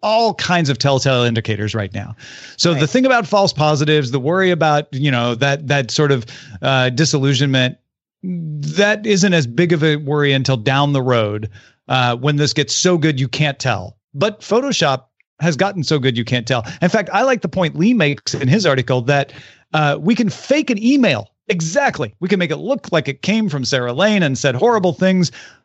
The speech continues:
Speaker 1: But emails don't ruin careers 'cause we know that can happen. And yet we haven't lost all trust in email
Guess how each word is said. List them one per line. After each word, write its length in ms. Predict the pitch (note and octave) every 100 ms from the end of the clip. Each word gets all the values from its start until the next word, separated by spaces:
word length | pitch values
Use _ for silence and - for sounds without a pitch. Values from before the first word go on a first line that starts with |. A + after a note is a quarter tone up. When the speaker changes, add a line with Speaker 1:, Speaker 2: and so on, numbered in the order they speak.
| _ -
Speaker 1:
But 180 | D#3 -
emails 400 | A3 C4 B3+ D3+
don't 220 | F3 F#3+
ruin 260 | E3+ E3+ D#3
careers 320 | D3+ D3 C3+
'cause 160 | A2+
we 120 | A#2 B2
know 240 | C3+ C#3+
that 180 | C3 B2
can 140 | A#2+
happen. 420 | G2+ A#2 A#2 G#2+ G2 -
And 140 | D#3+ E3
yet 140 | F#3
we 100 | D#3+
haven't 340 | D#3 A#3 G3+
lost 360 | D#3 F3+ G3+ -
all 120 | F3
trust 380 | - - D#3+ -
in 100 | C#3+
email 440 | C#3+ A2+ F#2+ -